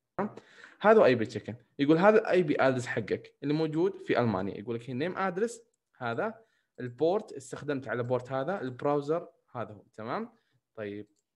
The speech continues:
لو جينا احنا هنا، طبعًا هو شغال هنا مثل ما انتم شايفين. هنا شوف شابك يعني على البروكسي اللي هي يقول على، على ما اي بروكسي يشبك عليه،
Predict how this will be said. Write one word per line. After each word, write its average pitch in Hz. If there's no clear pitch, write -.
لو 254
جينا 285
احنا 151
هنا، 113
طبعًا 123
هو 165
شغال 135
هنا 104
مثل 107
ما 107
انتم 107
شايفين. 123
هنا 131
شوف -
شابك 135
يعني 120
على 113
البروكسي 123
اللي 104
هي 104
يقول 113
على، 92
على 117
ما 120
اي 127
بروكسي 120
يشبك -
عليه، 165